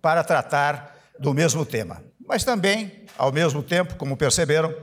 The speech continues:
cientes e conscientes todos de que não poderia haver uma invasão da competência legislativa, o projeto foi muito adequado ao dizer, "Muito bem,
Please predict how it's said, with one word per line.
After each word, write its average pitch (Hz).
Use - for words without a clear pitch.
cientes 196
e 170
conscientes 160
todos 117
de 107
que 147
não 151
poderia 151
haver 120
uma 117
invasão 131
da 120
competência 120
legislativa, 180
o -
projeto 160
foi 170
muito 175
adequado 143
ao 151
dizer, 135
"Muito 185
bem, 135